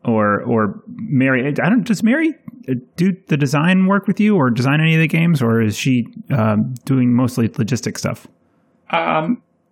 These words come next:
Speaker 2: mostly the logistics and layout stuff, though we are actually designing the game together. Uh,
Speaker 1: I think I've heard about this
Speaker 2: this is
Speaker 1: one.
Speaker 2: Dinosaur Cage.
Speaker 1: Yeah.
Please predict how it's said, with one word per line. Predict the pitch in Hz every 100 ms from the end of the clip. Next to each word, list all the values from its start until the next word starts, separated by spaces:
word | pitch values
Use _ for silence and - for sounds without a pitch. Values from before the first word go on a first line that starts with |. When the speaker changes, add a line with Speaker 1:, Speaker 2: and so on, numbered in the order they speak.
| _ _ _ _
Speaker 2:
mostly | 180 185 330 - 254 196
the | 165 156
logistics | 147 123 156 156 147 -
and | 123
layout | 123 135 156 -
stuff, | - 202 214
though | 151 143 139 120
we | 127 135
are | 143 160
actually | 135 131 - - 156
designing | 151 131 120 120 127
the | 123
game | 120 117 120
together. | 113 107 110 190 - _ _ _ _ _ _
Uh, | 113 104 104 101 - -
Speaker 1:
I | 117
think | 127
I've | 120
heard | 120
about | 113 107
this | 113
Speaker 2:
this | 123
is | 117
Speaker 1:
one. |
Speaker 2:
Dinosaur | - 123 127 - 156 160
Cage. | 185 208 240 - - _ _ _ _ - -
Speaker 1:
Yeah. | 165 139 -